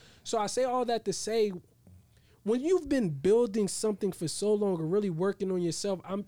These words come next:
I just find it very interesting how people catch on to what you've been doing for five, ten years, however many years, however long you've been born. It, so I, I just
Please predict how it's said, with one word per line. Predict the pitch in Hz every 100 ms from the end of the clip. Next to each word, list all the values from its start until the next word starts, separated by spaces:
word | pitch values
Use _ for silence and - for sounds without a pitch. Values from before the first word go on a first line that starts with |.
| -
I |
just | 190 202
find | - 208
it | 165
very | 170 190 -
interesting | 208 - 185 - 175
how | 170
people | - 208 180 196 180 170 - _ _ -
catch | 240 214 -
on | 247 233
to | 214
what | 196 202
you've | 226 185
been | 170
doing | 156 269 262
for | - 190 165 - - -
five, | 190 180 180 170
ten | - 208
years, | 202 196
however | 202 196
many | 190 196
years, | 185 190 202 190 - - -
however | 208 214 202
long | 202 214 208
you've | 202 185
been | 190 180
born. | 185 226 220
It, | 185 220 -
so | 233 208 190 - _ _ _ _ _ -
I, | 226 226
I | 220
just | 214